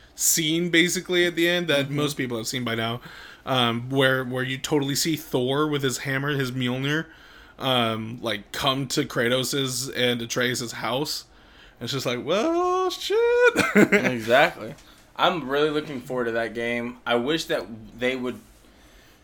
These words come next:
Speaker 2: I wish that they would have done D C for that, or D L C, D C,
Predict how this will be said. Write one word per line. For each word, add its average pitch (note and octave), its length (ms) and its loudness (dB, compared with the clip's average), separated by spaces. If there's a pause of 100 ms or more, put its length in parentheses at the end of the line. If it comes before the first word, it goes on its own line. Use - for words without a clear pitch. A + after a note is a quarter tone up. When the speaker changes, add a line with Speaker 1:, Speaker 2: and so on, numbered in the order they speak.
(320)
Speaker 2:
I C#3+ 100 6
wish G3+ 240 2
that F#3+ 100 0
they E3+ 80 2
would D#3+ 160 2
have D#3 140 -6
done C3+ 240 0
D C3+ 200 -4
C A#2+ 320 -2
for A2+ 160 -8
that, A2 160 -2
or A#2 80 0
D B2 220 -2
L A#2+ 120 4
C, A2 320 -4 (140)
D A2 160 -10
C, A2 260 -12